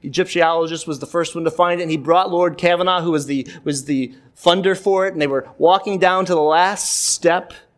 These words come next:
right before they opened the door, and the workers opened the door, and Howard Carter saw it first, and Lord Kavanaugh says, "Do you see anything?"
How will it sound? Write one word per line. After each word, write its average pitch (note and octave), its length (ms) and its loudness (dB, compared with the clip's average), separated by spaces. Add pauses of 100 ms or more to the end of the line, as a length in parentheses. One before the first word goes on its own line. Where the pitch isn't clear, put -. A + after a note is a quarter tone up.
(300)
right F3+ 160 2
before G3 220 -2
they F#3 140 2
opened F#3 360 -2
the F3 60 -2
door, F3+ 500 -2 (200)
and E3 80 -4
the D3 80 2
workers G3 420 0
opened G3 360 -2
the F3+ 60 0
door, F#3+ 520 0 (280)
and D#3 220 2
Howard F#3 420 2
Carter F#3+ 280 2
saw F#3+ 280 2
it F3+ 100 -2
first, F#3+ 420 -4
and D3 180 -6 (160)
Lord F#3 200 2
Kavanaugh F#3+ 480 2
says, F3 800 0 (1160)
"Do C3 100 -10
you C3 60 -4
see E3+ 240 -2
anything?" A3+ 520 -8